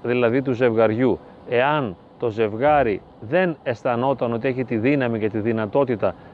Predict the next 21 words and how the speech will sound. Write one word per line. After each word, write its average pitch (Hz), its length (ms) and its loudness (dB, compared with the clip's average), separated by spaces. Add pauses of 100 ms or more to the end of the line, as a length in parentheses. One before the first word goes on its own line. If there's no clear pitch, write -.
να 120 120 -6
μεγαλώσει 117 680 2
ένα 123 160 -2
ακόμη 117 260 -2
παιδί, 117 380 -2 (260)
τότε 165 240 0
καλύτερα 147 540 2
να 131 120 0
έκανε 131 260 0
αντισύλληψη. 110 640 -2 (320)
Πάντα 165 400 2
βέβαια 160 340 2
και 123 220 0
όλοι 151 400 4
ήταν 143 420 0
και - 120 -2
είναι 139 400 0
ενάντια 127 520 0
στην 120 240 -2
έκτρωση. 95 520 -4 (600)
Τώρα, 143 340 2